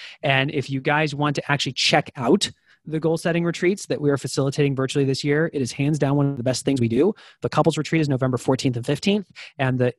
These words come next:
retreat for individuals and teams is the twenty-first and twenty-second. And one ticket gets you access to both retreats. And you can learn more about that at the one thing dot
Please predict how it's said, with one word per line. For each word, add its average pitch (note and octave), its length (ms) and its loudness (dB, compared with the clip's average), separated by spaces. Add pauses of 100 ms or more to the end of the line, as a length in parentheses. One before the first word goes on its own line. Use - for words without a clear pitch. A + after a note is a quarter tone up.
(100)
retreat E3 380 2
for - 100 -4
individuals C#3 520 0
and B2+ 100 -4
teams D3+ 380 0
is C3 140 -4
the C3 80 -2
twenty-first C3+ 520 0
and A#2+ 80 0
twenty-second. C3+ 720 0
And B2+ 280 -2
one D#3+ 260 0
ticket F3+ 380 -2
gets C#3 180 -4
you C#3+ 80 -2
access C3 340 0
to - 100 -6
both B2+ 240 2
retreats. - 520 -2 (360)
And C3+ 120 0
you B2+ 80 -2
can C3+ 100 0
learn C#3 140 0
more C3+ 100 2
about B2 240 0
that C3+ 180 2
at B2 120 -2
the B2 80 -2
one B2+ 200 0
thing A#2+ 340 0
dot A#2 200 0